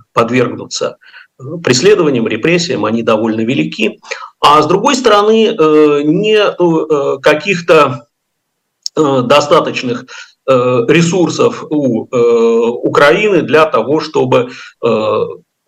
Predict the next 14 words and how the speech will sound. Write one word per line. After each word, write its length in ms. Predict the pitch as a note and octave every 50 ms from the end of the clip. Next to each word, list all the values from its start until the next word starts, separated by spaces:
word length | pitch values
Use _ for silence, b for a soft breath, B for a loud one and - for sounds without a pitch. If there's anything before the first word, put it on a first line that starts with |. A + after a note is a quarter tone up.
| C#3 C3+
полностью, 720 | - E3+ D3+ C3 C3 B2+ B2+ - B2+ A#2 A#2+ A#2 A2+ A#2 - -
э, 320 | - B2 B2 A#2 A2+ B2 A#2 B2+ - B B B B B B B _ _ B2 A#2+ A2 -
прекратить, 760 | - C#3 C3+ C3 C3+ B2+ A#2+ A#2 B2+ - D3 D3+ D3 - - - -
э, 320 | - C3 A2 G#2+ A2+ A#1+ - - C3 C3 C3+ _ _ _ _ B B B B B B B B - B2 - - -
то, 140 | D#3 C#3
что 140 | B2+ - -
делает 380 | B2+ C3 C3 A2+ A2+ A2+ A2 A#2
Россия 480 | B2+ C3 C3+ - - F#3+ F#3+ F3+ D#3
своими 460 | - - B2 B2 A#2+ A#2 A2+ G#2 A2 A#2
силами. 460 | - - - A#3 A3+ G#3 F3 D#3 B2+
То 200 | - - - A2
есть, 240 | G#2+ G#2 - - -
э, 300 | C3 G#2+ A2 A2 A2 A2
украинцы, 840 | A2 A2+ A2+ - B2+ C3 B2 A#2+ B2+ B2+ B2 A#2 - - A#2 A2+